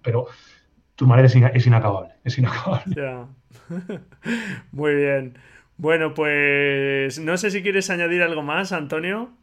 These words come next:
Speaker 1: Nada, simplemente, bueno, pues, ante la propuesta que me hiciste, la proposición decente de, de invitarme a este, a este podcast,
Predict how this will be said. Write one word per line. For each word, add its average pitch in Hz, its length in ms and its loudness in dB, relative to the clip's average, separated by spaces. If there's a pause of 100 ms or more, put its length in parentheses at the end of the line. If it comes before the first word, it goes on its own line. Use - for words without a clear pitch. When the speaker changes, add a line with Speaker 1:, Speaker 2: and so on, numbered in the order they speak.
Speaker 1:
Nada, 165 200 4
simplemente, 156 840 6
bueno, 127 220 -2
pues, 120 200 -8
ante 143 360 -4
la 131 300 4
propuesta 135 640 0
que 127 60 2
me 123 80 2
hiciste, 120 600 -8
la 117 80 -12
proposición 117 520 -6
decente 135 500 -4
de, 120 440 -2
de 120 100 -6
invitarme 117 340 -2
a 120 40 -2
este, 117 440 -6
a 123 40 -4
este 120 160 -6
podcast, 147 420 -4